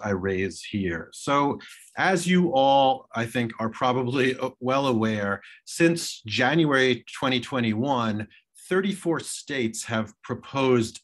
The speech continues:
anti-C R T legislation, and fourteen states have passed such legislation.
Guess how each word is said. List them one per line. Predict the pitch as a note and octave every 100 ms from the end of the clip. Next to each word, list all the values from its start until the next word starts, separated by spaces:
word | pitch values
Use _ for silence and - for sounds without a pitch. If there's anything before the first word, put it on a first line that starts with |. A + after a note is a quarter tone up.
| -
anti-C | B2+ C#3 B2 A#2+ A2+ A2 G#2+ - _ - - C3+
R | A#2
T | A2+ - A#2+ A2
legislation, | G#2 G#2 G#2 G2 - A#2+ B2 - F#2 F2+
and | A2+ A2 G#2+
fourteen | D3+ E3+ C#3 B2
states | A2+ - G#2+ G#2+ - - - - _
have | - A2+ -
passed | D#3 D#3+ - -
such | F#2+ F#2+ G2
legislation. | F#2+ E2 - F#2 E2+ - E2+ D#2